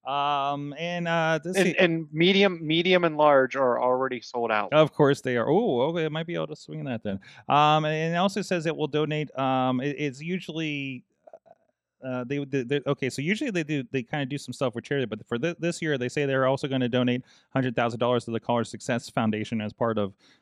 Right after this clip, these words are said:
Speaker 1: the promotion for this. Um, jeez. Not a sweater with a printed pattern. Oh, so this, they really upgraded these things. And there's, and it's only, only, is it only one this year? 'Cause it, usually we would get a couple.
Speaker 2: Usually they do have a couple, and this year it looks like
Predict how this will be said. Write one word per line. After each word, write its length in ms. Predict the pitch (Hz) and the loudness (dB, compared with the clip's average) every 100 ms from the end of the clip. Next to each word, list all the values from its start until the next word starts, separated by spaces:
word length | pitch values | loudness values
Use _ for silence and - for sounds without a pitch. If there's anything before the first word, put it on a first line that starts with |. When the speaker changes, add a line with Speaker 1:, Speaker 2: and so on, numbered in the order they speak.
| _ | _
Speaker 1:
the 240 | 117 107 104 | -4 -4 -4
promotion 580 | - 107 104 - 104 | -2 -2 -2 -2 -6
for 260 | 92 104 92 | -6 -4 -4
this. 380 | 92 82 - - _ _ _ 110 | -6 -10 -12 -14 _ _ _ -2
Um, 720 | 117 110 107 107 107 110 110 - | 0 2 2 0 0 0 -2 -8
jeez. 540 | - 104 95 - - - _ _ _ _ _ _ _ _ _ _ - | -16 -12 -12 -14 -18 -20 _ _ _ _ _ _ _ _ _ _ -12
Not 160 | 120 | -10
a 60 | 120 | -10
sweater 380 | - 110 113 113 | -10 -10 -6 -6
with 140 | 101 | -8
a 40 | |
printed 360 | 98 - 107 104 | -14 -12 -10 -10
pattern. 280 | - 107 98 | -10 -10 -4
Oh, 140 | 117 | -2
so 140 | 123 107 | -2 -2
this, 220 | 151 196 180 | -4 -4 -6
they 180 | 131 277 | -2 0
really 240 | 294 180 | 0 -2
upgraded 440 | 117 190 285 151 107 | -2 -2 0 -2 -2
these 160 | 92 | -8
things. 160 | 113 - | -10 -8
And 140 | 156 | -2
there's, 160 | 254 247 | -2 -2
and 180 | - 233 | 2 4
it's 160 | 240 | 4
only, 220 | 285 381 370 | 2 -2 -2
only, 260 | 247 185 127 - | 0 0 -4 -6
is 140 | 170 | -4
it 80 | 180 | 0
only 200 | 214 294 | 0 0
one 340 | 135 110 180 | -4 -2 0
this 200 | 320 381 - | 0 -4 -4
year? 260 | 403 403 - _ _ _ _ _ _ _ | -4 -4 -10 _ _ _ _ _ _ _
'Cause 100 | 175 | -6
it, 120 | 131 190 | -6 -6
usually 560 | 226 277 277 202 135 | -6 -6 -6 -8 -8
we 160 | 143 165 | -8 -6
would 140 | 151 | -4
get 120 | 151 135 | -4 -4
a 60 | |
couple. 340 | - - 302 160 | -4 -6 -2 2
Speaker 2:
Usually 280 | 165 170 160 | 4 6 6
they 160 | 147 | 6
do 140 | 143 143 | 6 6
have 140 | 143 | 4
a 60 | 131 | 2
couple, 500 | - 135 - 123 117 | 0 0 0 -2 -2
and 180 | 117 120 | -4 -8
this 240 | 117 - | -10 -6
year 160 | 123 117 | 0 0
it 80 | 113 | 0
looks 200 | 117 - | -4 -6
like 140 | 113 | -8